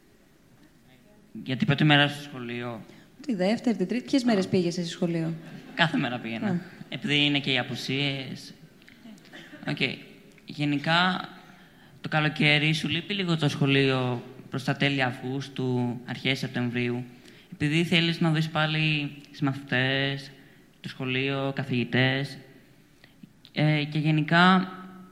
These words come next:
Speaker 1: όταν πηγαίνεις στο σχολείο πρώτη μέρα, υπάρχει ένα άγχος, όποια τάξη κι αν είσαι, για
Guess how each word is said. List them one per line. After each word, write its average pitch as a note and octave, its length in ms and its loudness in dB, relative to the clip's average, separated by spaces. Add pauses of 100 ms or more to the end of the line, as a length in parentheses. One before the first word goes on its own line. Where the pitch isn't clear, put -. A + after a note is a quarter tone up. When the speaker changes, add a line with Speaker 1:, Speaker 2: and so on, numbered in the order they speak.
(160)
Speaker 1:
όταν F#3 420 6
πηγαίνεις D#3+ 280 2
στο E3 100 -6
σχολείο D#3 240 -2
πρώτη E3 220 0
μέρα, C#3+ 640 4 (480)
υπάρχει F3 300 2
ένα F3+ 220 4
άγχος, C#3 400 0
όποια F3+ 300 2
τάξη E3 240 -2
κι D3 80 -4
αν C3+ 140 0
είσαι, B2+ 420 -2 (460)
για C#3+ 160 0